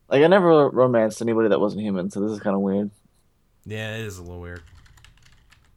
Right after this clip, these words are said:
Speaker 2: Just go with Miranda, then. I mean, that's the easy choice, isn't it?
Speaker 1: I guess. I mean, you do Ashley, too, but nobody likes Ashley.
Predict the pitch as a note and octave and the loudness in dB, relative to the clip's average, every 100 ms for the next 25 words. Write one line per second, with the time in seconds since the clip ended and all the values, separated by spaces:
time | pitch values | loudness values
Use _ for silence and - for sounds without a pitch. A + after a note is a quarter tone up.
0 | _ _ _ - _ _ _ _ _ _ | _ _ _ -20 _ _ _ _ _ _
1 | _ _ - - - _ - - - C#3+ | _ _ -20 -20 -20 _ -20 -20 -14 -10
2 | D3 D3+ B2 C#3+ C3+ E2 D#2+ D#2 _ _ | -8 -8 -10 -10 -12 -12 -14 -18 _ _
3 | _ - D#2+ E2+ E2+ E2+ F2+ F#2 - F2 | _ -20 -16 -16 -16 -16 -16 -18 -18 -16
4 | F#2+ G#2+ E2+ - F2 G#2 E2+ F2 G#2 - | -16 -16 -18 -16 -16 -16 -18 -16 -16 -18
5 | _ _ - G2+ F#2 F#2+ F2+ F#2 - - | _ _ -6 -4 0 2 2 0 -6 -6
6 | A#2 C3 D3+ D3 E2+ G#2+ G2 F#2+ G#2 G#2 | -2 0 4 4 4 2 -2 -6 -2 0
7 | F2+ C3+ A2 F#2 E2 - F2+ G2+ - - | 0 0 2 0 0 -2 -2 -4 -6 -10